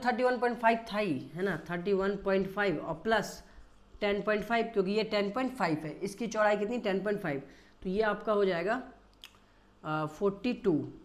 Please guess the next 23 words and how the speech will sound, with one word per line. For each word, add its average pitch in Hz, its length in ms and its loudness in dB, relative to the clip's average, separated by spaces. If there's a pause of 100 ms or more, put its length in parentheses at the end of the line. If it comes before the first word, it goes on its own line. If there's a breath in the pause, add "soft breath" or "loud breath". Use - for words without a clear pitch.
(220)
centimeter। 156 540 -2
कितना 190 280 -2
आ 190 40 2
जाएगा, 214 160 0
फ़ोर्टी 180 300 -2
टू 202 200 -2
centimeter। 156 400 0
तो 151 340 -6
आर 208 260 2 (240)
फ़ोर 190 360 4
मतलब 190 420 0
कि 269 140 2 (840 loud breath)
<clears throat> - 0 -
ब्लैक 196 640 2
रीजन 220 320 4
का 180 220 4
center 220 420 0
से 240 160 0
जो 202 220 2
रेडियस 202 400 2
है 220 80 -6
हमारे 185 280 -2
पास 175 360 -4